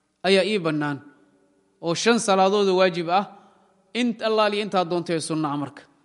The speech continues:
Dachumaa dhaaf, fa innii anigu adkhaltuhumaa waa geliyey labadan lugood, khufka waa geliyey taahiratayni xaalay yihiin, wa masaxa dabadeedna waa masaxay, calayhima xaggii koru ka masaxay,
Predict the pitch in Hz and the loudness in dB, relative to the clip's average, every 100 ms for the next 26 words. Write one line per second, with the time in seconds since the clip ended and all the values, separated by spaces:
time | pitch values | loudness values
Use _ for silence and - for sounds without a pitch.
0 | _ _ _ _ _ _ _ _ - - | _ _ _ _ _ _ _ _ -20 -8
1 | 175 247 262 240 240 254 247 240 233 254 | 4 8 8 8 4 2 4 4 8 10
2 | 240 190 - - - _ - 233 254 254 | 10 6 -6 -20 -20 _ 2 4 4 2
3 | 254 240 247 247 247 233 202 254 247 254 | 2 2 2 2 4 4 2 2 2 0
4 | 240 240 233 247 233 214 233 233 233 240 | 0 4 6 6 4 4 2 4 2 4
5 | 240 233 226 202 185 160 - - _ _ | 2 2 0 2 2 0 -4 -20 _ _
6 | _ - 233 233 - 233 240 240 208 233 | _ 0 2 4 4 6 6 4 2 0
7 | 226 220 233 226 220 220 226 226 208 180 | 2 2 4 4 4 0 0 -2 -2 0
8 | 202 196 190 180 170 151 127 - - - | 0 2 0 0 0 -2 -6 -16 -20 -10
9 | 165 190 240 233 190 196 185 196 190 190 | -4 -2 0 0 0 0 0 0 2 0
10 | 190 196 214 233 214 196 180 180 160 165 | 0 0 4 4 4 0 -2 -2 0 -2
11 | 151 - - - 160 233 247 220 196 185 | -4 -14 -20 -6 0 2 4 2 0 -2
12 | 214 190 - 190 180 180 156 139 143 151 | -2 -4 -4 -2 -2 -4 -4 -6 -6 -4